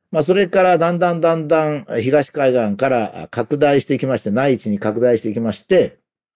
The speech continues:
まあ、全体として見るならばね、まず全体として見るならば、まあ、千八百五十年、だいたい百年ぐらい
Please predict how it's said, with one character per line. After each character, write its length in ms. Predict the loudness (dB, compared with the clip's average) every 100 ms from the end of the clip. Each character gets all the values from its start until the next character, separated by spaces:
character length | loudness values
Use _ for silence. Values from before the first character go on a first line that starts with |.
| _ -6
ま 140 | -2
あ、 40 | 0
全 360 | 2 2 0
体 280 | 0 2 2
と 80 | 2
し 60 |
て 60 | 0
見 120 | -2
る 80 | -2
な 100 | -4
ら 80 | -4
ば 100 | -6
ね、 80 | -2
ま 160 | 0
ず 80 | 0
全 220 | 0 0
体 180 | 2 0
と 80 | 0
し 60 |
て 80 | -2
見 100 | 0
る 120 | 0
な 60 | -2
ら 80 | -4
ば、 300 | -4 -4 -8 _ _ _ -10
ま 80 |
あ、 20 | 0
千 160 | 2
八 120 | 2
百 160 | 2 2
五 140 | 2
十 220 | 2 2 0
年、 200 | -2 -10 -2
だ 160 | 0
い 120 | 0
た 160 | 2 2
い 60 | 2
百 420 | 0 -4 -2 -2
年 440 | -2 -2 -2 -2
ぐ 100 | 0
ら 360 | 2 4 4 2
い 160 | -2